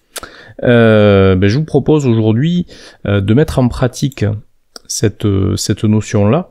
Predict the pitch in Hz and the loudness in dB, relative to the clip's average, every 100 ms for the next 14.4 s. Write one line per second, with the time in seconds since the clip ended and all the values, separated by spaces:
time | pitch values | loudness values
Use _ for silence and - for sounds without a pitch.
0 | _ 101 139 - - - _ - 127 139 | _ -8 -8 -10 -20 -20 _ 0 0 0
1 | 139 117 110 131 156 - 110 104 120 143 | 0 2 2 2 -2 -2 -2 0 -2 -2
2 | - 117 123 - - - 110 110 - 107 | -2 -4 -4 -6 -20 -8 -4 -4 -2 0
3 | 107 110 113 - 120 117 - 104 95 92 | 2 2 0 -2 0 0 0 0 0 0
4 | 92 95 - - - _ _ _ _ - | -2 -4 -4 -6 -6 _ _ _ _ -20
5 | - - _ _ _ _ _ _ _ _ | -20 -20 _ _ _ _ _ _ _ _
6 | _ - 113 113 117 117 - 127 117 - | _ 0 2 4 4 2 0 0 0 2
7 | 107 110 113 113 101 101 95 98 110 120 | 2 0 -2 -4 -2 -2 -2 -2 -4 -6
8 | 123 - _ _ _ _ _ 127 123 127 | -10 -16 _ _ _ _ _ -10 -6 -2
9 | 117 113 117 - 120 117 - 113 - - | 2 2 0 0 -2 -2 -2 -4 -6 -2
10 | 120 117 104 98 101 - - 110 110 107 | 2 2 2 2 0 -2 -2 2 2 2
11 | 98 92 95 - 104 98 95 101 101 110 | 0 -2 -6 -6 -4 -2 -2 -2 -4 -6
12 | 117 117 117 101 98 135 143 123 127 _ | -8 -10 -6 -4 0 0 -2 -6 -8 _
13 | - 98 95 98 101 - 104 92 92 - | -6 -4 -2 -4 -6 -8 -6 -4 -4 -4
14 | 101 101 156 | -2 -2 -4